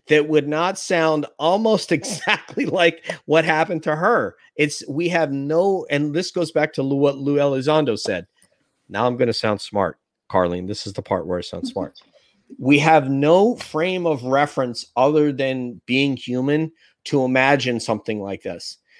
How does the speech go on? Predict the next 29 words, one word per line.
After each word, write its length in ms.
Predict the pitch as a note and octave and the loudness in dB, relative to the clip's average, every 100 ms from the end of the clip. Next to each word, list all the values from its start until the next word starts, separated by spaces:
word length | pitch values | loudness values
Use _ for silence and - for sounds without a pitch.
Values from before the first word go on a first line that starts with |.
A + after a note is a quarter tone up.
| _ | _
So 380 | - C3+ C#3+ - | 2 4 4 2
if 180 | C3 - | -2 -2
it's 200 | F3 - | -4 0
gonna 220 | A#3+ G3 | 0 0
happen 600 | C#3 D#3 F3+ - G2 F2+ - _ _ - | 0 2 2 0 -4 -8 -18 _ _ -2
and, 280 | C3 C#3 D3 - | 0 0 -2 -2
and 280 | C3+ D3 - - - _ | 0 -2 -8 -20 -20 _
nobody 480 | D3+ C#3 F#3 G#3+ G#3 | 0 4 6 4 4
we 220 | D#3 D#3+ D3+ | 2 2 2
know 320 | D3 D3 C3+ | 2 4 4
has 220 | C3 A#2+ - | 0 -2 -4
actually 480 | B2+ D3+ - E3 C#3+ | 0 0 -2 -4 -4
seen 440 | B2 - C#3+ D3 C#3 | -4 -4 -2 0 0
one 280 | A#2 G2 - _ _ | -2 -6 -12 _ _
in 180 | D#3 D#3 | 2 2
the 80 | D#3 | 2
flesh 580 | - C3+ C3+ G#2+ - - | 0 2 4 4 0 -4
where 140 | A#2 A2+ | -2 0
they 120 | A#2 | 0
could 180 | A#2 G#2+ | 0 -6
reach 340 | A2+ C3 - | -2 -2 2
out 200 | C3+ B2+ | 4 4
and 140 | A2+ A2 | 0 -4
touch 300 | B2 G#2+ - | -6 -6 -8
one. 180 | F2 D#2+ - _ _ _ _ _ _ _ | -14 -18 -20 _ _ _ _ _ _ _
And 160 | C#3 D3+ | 0 2
if 140 | E3+ | 4
that 220 | - A3+ G3 | 4 4 4
happens, 640 | F#3 G#3 E3+ A#2 A2+ | 2 0 -2 -6 -8